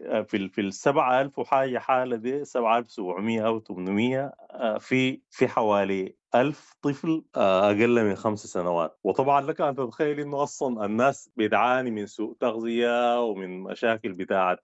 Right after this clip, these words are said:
يعني انعدام للغذاء والموية النظيفة وكده. فبالتالي ال-، ال-، عشان كده حت-، ال-، ال-، الوفيات ح-، بتمشي بمتوالية هندسية وتمشي ب-، ب-، بأعداد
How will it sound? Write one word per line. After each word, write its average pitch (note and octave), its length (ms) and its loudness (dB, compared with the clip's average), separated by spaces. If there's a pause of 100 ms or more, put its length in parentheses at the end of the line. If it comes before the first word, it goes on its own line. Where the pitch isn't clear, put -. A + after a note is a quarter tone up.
(120)
يعني F#2+ 380 -2
انعدام G#2 680 2
للغذاء F2+ 1040 -2
والموية G#2+ 520 2
النظيفة G#2+ 520 2
وكده. F#2 360 -4
فبالتالي B2 760 0
ال-، A#2 180 -6
ال-، G#2 380 -4
عشان G#2 300 -2
كده C3+ 200 2
حت-، A#2 240 -4 (680)
ال-، G2+ 220 0
ال-، G2+ 260 -2
الوفيات G#2 800 2 (160)
ح-، - 180 -8
بتمشي B2+ 680 0
بمتوالية G#2 680 2
هندسية F2 480 -4 (460)
وتمشي G#2+ 540 0
ب-، F2+ 200 0 (120)
ب-، F#2 460 -2
بأعداد F#2 440 0